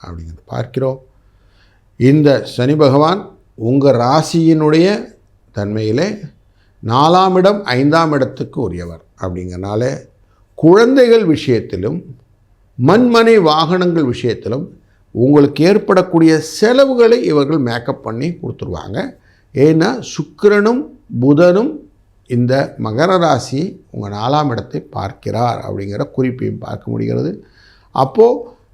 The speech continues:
இவர் பார்க்கிற பார்வை, சுக்கிரனும் புதனும் பார்க்கிற பார்வை லாபத்தை பெற்றுத்தரும்.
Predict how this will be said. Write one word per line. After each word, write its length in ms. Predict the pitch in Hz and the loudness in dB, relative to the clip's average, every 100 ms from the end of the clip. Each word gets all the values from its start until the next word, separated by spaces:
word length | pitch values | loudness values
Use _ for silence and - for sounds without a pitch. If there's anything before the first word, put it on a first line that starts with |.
| _ | _
இவர் 400 | 120 143 185 233 233 - 143 | 2 4 6 2 0 -6 -2
பார்க்கிற 480 | 139 165 185 220 214 185 135 | 2 2 0 2 2 2 0
பார்வை, 340 | 131 135 135 - - | 2 2 -2 -4 -10
சுக்கிரனும் 580 | 143 139 165 160 170 202 - - 98 | -10 -2 0 2 2 -2 -10 -12 -4
புதனும் 420 | 113 127 156 175 170 120 | 0 2 4 2 -2 -2
பார்க்கிற 360 | 117 - 110 117 - 110 | -4 -2 -4 -4 -6 -4
பார்வை 380 | 123 135 160 247 - - _ _ - 95 | 0 2 2 0 -4 -18 _ _ -8 -6
லாபத்தை 480 | 95 110 110 - 131 127 | -4 -4 -6 -6 -8 -8
பெற்றுத்தரும். 720 | 90 - - 85 82 87 | -14 -16 -14 -12 -12 -14